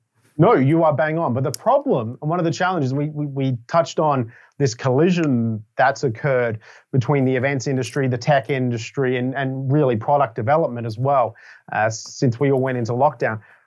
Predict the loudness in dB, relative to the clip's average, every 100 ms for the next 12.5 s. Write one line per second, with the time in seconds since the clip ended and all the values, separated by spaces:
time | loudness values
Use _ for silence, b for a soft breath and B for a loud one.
0 | b -4 0 2 2 2 2 2 2 2
1 | 2 2 0 0 -2 -2 -2 -4 -6 _
2 | -4 -2 -2 -2 -2 -2 -2 -2 -4 -4
3 | -4 -2 -2 -4 -4 0 0 -2 b b
4 | b -2 0 0 -4 _ _ -4 0 0
5 | -2 0 0 2 0 0 -2 -2 -2 -2
6 | -2 -2 -4 -4 -2 -2 -2 0 0 -2
7 | -4 2 2 2 -4 _ _ _ -2 2
8 | 2 0 -4 -2 -4 -2 -2 0 -2 -6
9 | -12 0 2 4 2 -2 -8 -20 _ _
10 | _ -4 -2 -2 0 0 0 -2 -4 -6
11 | B B _ 2 4 4 2 -2 -2 0
12 | 0 -2 -4 -14 -16